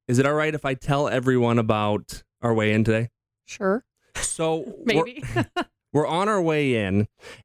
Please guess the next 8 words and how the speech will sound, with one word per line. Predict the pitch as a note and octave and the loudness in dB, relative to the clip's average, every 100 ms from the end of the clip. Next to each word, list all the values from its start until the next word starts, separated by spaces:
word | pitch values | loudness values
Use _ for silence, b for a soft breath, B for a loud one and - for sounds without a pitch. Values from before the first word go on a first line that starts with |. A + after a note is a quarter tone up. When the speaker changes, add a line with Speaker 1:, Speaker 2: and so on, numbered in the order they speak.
| - | -4
Speaker 1:
and | D3+ D3 D3 C#3 | 0 2 0 -2
she's | - E3+ D3+ | 0 0 0
almost | - D#3 G3 G#3 F#3+ - | -4 -6 -2 -2 -2 -4
asleep | C3+ - D3 C#3 B2+ | -4 -6 -2 -2 0
in | A2 A2 | 0 0
the | |
car | - A#2 G#2+ G2+ | 0 0 0 0
after, | G#2 G#2 - G2+ F#2+ | 0 0 0 0 -2